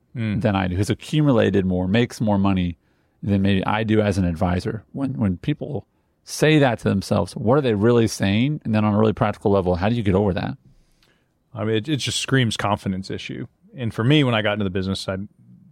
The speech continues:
Speaker 1: that was all over my face. I mean, I was young. I almost, I would psych myself out 'cause I knew I'd get, like, the young question, "Hey, how long you been doing this?" And I, that messed with me for a while. And so my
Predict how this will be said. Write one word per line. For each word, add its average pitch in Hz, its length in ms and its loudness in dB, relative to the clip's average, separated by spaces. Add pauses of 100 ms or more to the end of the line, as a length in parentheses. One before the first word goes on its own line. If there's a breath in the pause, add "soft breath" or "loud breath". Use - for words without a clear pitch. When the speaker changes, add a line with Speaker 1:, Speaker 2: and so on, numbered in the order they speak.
(100)
Speaker 1:
that 107 120 -2
was 101 140 -8
all 117 260 2
over 98 160 2
my 90 140 0
face. 95 460 -4
I 104 60 -6
mean, 104 120 -2
I 107 80 2
was 95 180 -4
young. 107 640 0 (420)
I 110 60 -8
almost, 107 300 -2 (180)
I 107 60 -2
would 101 100 -4
psych 127 240 0
myself 113 300 0
out 113 160 2
'cause - 80 -8
I 104 80 2
knew 104 120 4
I'd 101 140 2
get, - 140 -4
like, 107 160 -6
the 110 100 -6
young 104 240 -2
question, 113 460 -4
"Hey, 175 200 -2
how 131 100 -2
long 147 140 2
you 143 60 2
been 139 160 0
doing 135 220 2
this?" 92 260 -6 (580 soft breath)
And 113 140 2
I, 113 240 0
that 123 180 0
messed 104 240 0
with 104 120 -2
me 104 80 0
for 101 160 -4
a 98 40 -2
while. 98 300 2
And 92 80 -6
so 107 140 -2
my 117 380 2